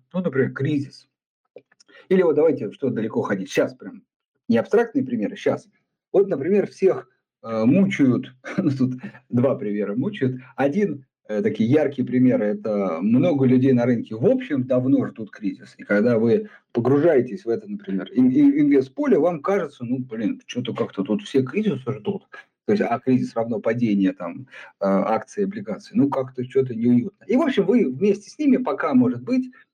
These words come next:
интуитивно, так сказать, э, за компанию тоже начинаете ждать кризиса. И, в общем, копите денег.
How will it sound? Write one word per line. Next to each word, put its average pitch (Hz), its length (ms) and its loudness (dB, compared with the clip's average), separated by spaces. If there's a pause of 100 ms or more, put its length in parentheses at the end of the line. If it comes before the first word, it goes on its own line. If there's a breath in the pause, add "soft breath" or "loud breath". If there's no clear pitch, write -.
интуитивно, 165 800 2
так 107 180 -12
сказать, - 360 -20
э, - 560 -10
за 127 140 2
компанию 202 600 2 (220)
тоже 208 220 2
начинаете 135 480 -8
ждать 127 260 -2
кризиса. - 380 -18
И, - 80 -2
в 247 80 4
общем, - 240 0
копите 127 340 -4
денег. - 340 -16